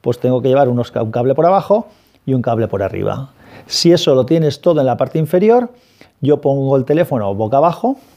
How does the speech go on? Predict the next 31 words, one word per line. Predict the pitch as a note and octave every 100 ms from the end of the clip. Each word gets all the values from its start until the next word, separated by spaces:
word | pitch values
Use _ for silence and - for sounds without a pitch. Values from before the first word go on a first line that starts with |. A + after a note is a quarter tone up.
| -
es | A#2+
decir, | - A#2
me |
lo | A2
meto | A#2+ C#3
en |
el | C3+
bolsillo | B2 A#2+ F3 C3 G#2+ F#2+ - _
<laughs> |
al | G#2+ F#2+ B2+ A#2+ A#2
revés | D3+ C#4 - - _ - - _ -
y | E3+
todos | D3 D3
los | C#3+
cables | D3 C#3 D#3+
salen | C3 B2
por | A2+ A2+
la |
parte | G#2 G#2+ A#2+
de |
arriba, | B2 C3+ D3 F3+ - _ - _
con | -
lo | A#2
cual | A#2 A#2
es | A#2
mucho | B2 A#2+
más, | G2+ G#2 - - -
es | C3
mucho | B2 - A2+
más | F#2+ -
cómodo. | - F#2+ - -